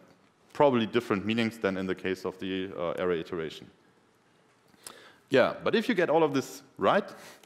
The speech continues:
then you, you have fast array iteration. So comparing this to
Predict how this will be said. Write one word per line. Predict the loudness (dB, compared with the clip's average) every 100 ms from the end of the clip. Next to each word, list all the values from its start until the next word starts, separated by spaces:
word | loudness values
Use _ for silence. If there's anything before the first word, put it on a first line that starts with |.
| -20 -20 -20 -8
then | -2 4
you, | 6 8 6 4 0
you | 2
have | 2
fast | 4 2 4
array | 4 4
iteration. | 4 4 2 0 -4 -6 -10 -18 -20 -20 _ -20 -20 -20 -20 -20 _ _ _ _ _ _ -18 -18 _ _ _ _ _ _ _ _ _ _ _ _ -20 -20 _ _
So | -2 2
comparing | 4 6 6 6
this | 4 2 -2
to | 2 4 6 2